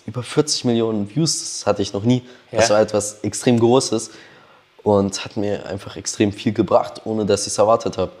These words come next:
Speaker 2: Ja.
Speaker 1: Und Videos, bei denen ich wiederum überzeugt war, dass sie gut ankommen, weil ich viel Zeit investiert hab. Ich hab schöne Bilder rausgesucht, einen passenden Sound gefunden. Man hatte generell ein gutes Gefühl und auf einmal hat das Video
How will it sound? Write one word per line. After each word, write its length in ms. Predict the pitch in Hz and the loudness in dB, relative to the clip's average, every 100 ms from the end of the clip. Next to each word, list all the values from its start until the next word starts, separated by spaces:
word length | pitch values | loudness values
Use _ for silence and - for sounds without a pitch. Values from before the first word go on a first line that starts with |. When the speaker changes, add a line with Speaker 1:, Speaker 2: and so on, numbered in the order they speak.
| - | -10
Speaker 2:
Ja. 160 | 110 110 - | -8 -8 -4
Speaker 1:
Und 180 | 107 101 | -2 4
Videos, 300 | 117 113 - | 4 4 2
bei 120 | 104 | 2
denen 180 | 98 98 | 2 -2
ich 220 | 95 - | -4 -6
wiederum 380 | 101 101 92 90 | 0 2 2 -6
überzeugt 500 | 90 87 - 113 107 | -8 -6 0 0 0
war, 60 | 90 | -6
dass 160 | 92 | -6
sie 80 | - | -6
gut 200 | 87 - | -6 -8
ankommen, 300 | 107 101 92 87 | -6 -4 -4 -4
weil 80 | |
ich 120 | 87 - | -6 -6
viel 140 | 85 | -4
Zeit 260 | - 117 117 | 2 2 4
investiert 560 | 107 101 - 107 107 | -2 -4 -2 2 4
hab. 240 | 104 95 - - - | 4 2 -4 -18 -20
Ich 80 | - | -2
hab 120 | 127 | -2
schöne 240 | - 123 113 | 2 4 4
Bilder 240 | 113 110 | 6 6
rausgesucht, 560 | 107 101 - 113 120 160 | 4 2 0 -2 -2 -6
einen 100 | 151 | -4
passenden 380 | - - 110 | -4 -6 -6
Sound 320 | 110 - 98 196 | -2 2 2 0
gefunden. 520 | 87 104 98 - 90 - - _ _ | -6 -6 -8 -10 -14 -14 -20 _ _
Man 100 | 98 | 0
hatte 160 | 98 | 2
generell 340 | 104 113 110 107 | 2 2 2 2
ein 80 | 101 | 0
gutes 240 | 104 - | -4 -6
Gefühl 420 | - - 117 117 117 - - - _ | -8 0 0 0 -4 -18 -20 -20 _
und 80 | 92 | -4
auf 120 | 90 | -2
einmal 220 | - 104 95 | 0 0 0
hat 120 | - | -2
das 160 | 90 | -6
Video 200 | 104 95 | -4 -4